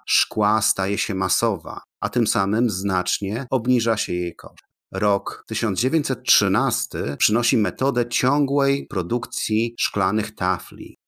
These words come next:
nazwaną od nazwiska jej pomysłodawcy, Emila Furcota, belgijskiego technologa. Jego metoda pozwalała na tworzenie cienkiej warstwy szkła, wyciąganej za pomocą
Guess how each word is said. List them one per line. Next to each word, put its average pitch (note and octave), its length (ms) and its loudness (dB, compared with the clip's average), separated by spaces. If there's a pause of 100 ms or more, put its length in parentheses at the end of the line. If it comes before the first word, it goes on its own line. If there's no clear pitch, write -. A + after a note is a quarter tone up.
nazwaną A#2+ 580 0
od G#2+ 140 0
nazwiska G#2 540 0
jej G#2+ 180 2
pomysłodawcy, F2+ 1160 -4 (180)
Emila G2 680 4 (100)
Furcota, - 680 -4 (100)
belgijskiego A2 760 0
technologa. - 580 -16 (800)
Jego D3+ 240 4
metoda F#2+ 640 -2
pozwalała A2 600 2
na B2 100 2
tworzenie G#2+ 440 0
cienkiej D3 440 2
warstwy G#2 440 0
szkła, G#2 480 0 (120)
wyciąganej B2 580 2
za A#2+ 120 2
pomocą G#2+ 640 0